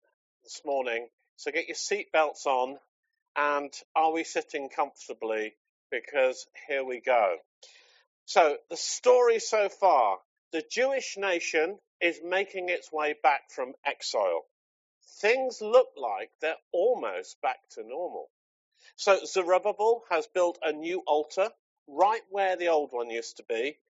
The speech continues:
although it's not quite as posh as the old one. But hey, worship has been re-established right at the heart of their community. Ezra's built a new temple. It's not as big as Solomon's temple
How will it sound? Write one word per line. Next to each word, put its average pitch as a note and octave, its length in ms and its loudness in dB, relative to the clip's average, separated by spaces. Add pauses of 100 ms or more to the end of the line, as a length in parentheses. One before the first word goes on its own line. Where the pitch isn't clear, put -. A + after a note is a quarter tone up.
(280)
although E3+ 260 0
it's D#3 140 -10
not G3 260 -2
quite G3 300 0
as F3+ 140 -8 (160)
posh - 480 0 (160)
as A#2 120 -12
the A#2 120 -8
old G#2+ 240 -4
one. A#2+ 260 -6
But D3 160 -8
hey, D3+ 320 0 (480)
worship E3+ 560 4
has D3 120 -6
been C3+ 240 -8
re-established D3+ 760 -2 (180)
right E3+ 320 0
at - 120 -10
the C3+ 80 -10
heart C3 320 -2
of A#2+ 100 -18
their A#2+ 240 -2 (460)
community. B2+ 720 -8 (540)
Ezra's G3+ 680 4
built F3+ 260 2
a E3+ 80 -6
new E3 340 -8
temple. F#3 540 -6 (520)
It's - 200 -14
not B2+ 220 -10
as B2 100 -16 (100)
big E3+ 220 0 (220)
as D3+ 160 -8
Solomon's D3+ 520 -4
temple G#3 500 0